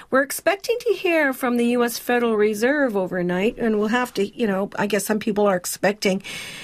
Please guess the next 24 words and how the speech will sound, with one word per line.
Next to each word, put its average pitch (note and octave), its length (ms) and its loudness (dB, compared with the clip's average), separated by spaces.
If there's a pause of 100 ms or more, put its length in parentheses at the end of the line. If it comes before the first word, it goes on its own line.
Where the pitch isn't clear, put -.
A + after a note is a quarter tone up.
(180)
uh, E3+ 240 2
that - 280 -2
what's B3+ 260 0
going A#3 180 2
to F#3 80 0
happen C#4 360 0
is A3 180 0
that G#3 160 -6
the A3+ 80 0
U C4+ 180 4
S A#3+ 120 0
Federal A3+ 240 2
Reserve G3 320 0
is G3 100 -4
gonna F#3+ 180 -2
go F3 180 0
softer F#3 1120 -2
on F3 240 2
the E3+ 80 -4
potential G#3+ 880 -2
for F3 160 -2
interest F3+ 340 -2
rate E3+ 160 0
hikes. - 360 -4